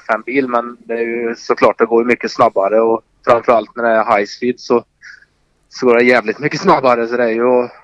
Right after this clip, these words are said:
att hitta rätt i det där. Och sen är ju så högt nivå som det är i V R C nu har det väl aldrig varit. Så, som de säger, det är ju aldrig att det är någon som är överlägsen längre, utan det är ju sekunder och tiondelar hela tiden liksom, och de åker ju verkligen,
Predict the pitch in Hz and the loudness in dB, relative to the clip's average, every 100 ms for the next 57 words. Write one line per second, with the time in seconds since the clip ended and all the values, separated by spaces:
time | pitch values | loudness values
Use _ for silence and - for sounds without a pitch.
0 | _ - 131 _ 131 131 131 123 - 120 | _ -16 -16 _ -6 -2 2 0 -2 -4
1 | 117 110 117 127 120 123 120 113 110 120 | -2 0 0 0 0 -2 0 0 2 0
2 | 113 _ _ _ - - - _ _ _ | -2 _ _ _ -20 -20 -20 _ _ _
3 | _ _ - - 139 139 139 - 139 127 | _ _ -20 -2 2 4 2 0 -2 2
4 | 139 156 151 139 131 131 143 147 143 147 | 2 2 -2 -2 0 2 2 -2 0 2
5 | 147 143 135 123 123 120 120 123 120 123 | 2 0 -4 -4 -2 -2 -2 -2 -2 0
6 | 123 104 127 147 - - - - 131 123 | 0 0 0 0 0 -10 -14 -14 -18 -20
7 | - - - - 123 120 123 104 110 117 | -20 -20 -20 -10 -8 0 0 0 -2 -2
8 | 117 120 110 104 107 131 120 104 - 113 | 2 2 2 -2 -2 -2 -4 -6 -4 -4
9 | 107 101 101 - 127 120 110 110 117 110 | -2 -2 -2 -2 -2 -2 -4 -6 -4 -2
10 | 110 110 123 127 110 107 110 120 110 104 | -2 -2 0 0 -2 0 0 0 -4 -2
11 | 104 104 110 113 104 104 104 104 127 120 | -2 -2 -2 -2 -2 -4 -6 -2 -2 -2
12 | - 110 113 113 104 - 113 113 104 110 | -6 -4 -2 -2 -4 -2 2 2 0 0
13 | 107 | -2